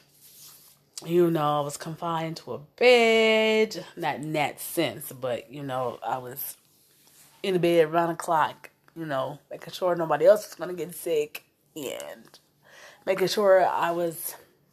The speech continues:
healing myself. I did something I haven't done in a long time. I read books, but they were good books. So if you guys are looking for an urban author, Mary Monroe.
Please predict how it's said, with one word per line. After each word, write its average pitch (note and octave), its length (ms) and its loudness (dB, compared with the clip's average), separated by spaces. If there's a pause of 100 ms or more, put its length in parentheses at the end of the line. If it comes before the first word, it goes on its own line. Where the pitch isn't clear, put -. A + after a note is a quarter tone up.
(460)
healing E3 360 4
myself. D3 540 -2 (640)
I E3 120 2
did E3 220 2
something E3 240 -6
I D#3+ 100 0
haven't D#3 180 -2
done D#3 160 -4
in D3+ 80 -6
a D3+ 60 -2
long D3+ 240 -2
time. D3 220 -10
I C#3+ 100 -6
read C3+ 280 -4
books, - 440 -8 (1500)
but D#3 240 0
they E3 80 2
were E3 120 2
good E3 180 6
books. - 500 -8 (120)
So D3 640 -2
if C3+ 160 -6
you D#3 80 -10
guys D3+ 360 -2
are D3 80 -4
looking D3+ 260 -6
for C#3+ 200 -6
an - 100 -4
urban D#3+ 320 2
author, E3+ 480 2
Mary D#3+ 680 2
Monroe. D3 800 -2